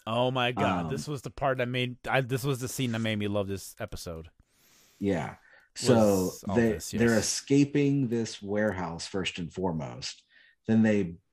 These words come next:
Speaker 2: break into a car, and then you proceed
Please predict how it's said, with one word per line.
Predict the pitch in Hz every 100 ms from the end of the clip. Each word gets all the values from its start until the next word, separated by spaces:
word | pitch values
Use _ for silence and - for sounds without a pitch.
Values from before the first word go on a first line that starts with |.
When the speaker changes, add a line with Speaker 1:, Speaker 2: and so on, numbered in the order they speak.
| -
Speaker 2:
break | 110 120 127
into | 135 135 135
a | 131
car, | - 95 87 85 85 82 _ _ _ -
and | 98 107
then | 135
you | 151
proceed | 147 143 139 - 107 104 95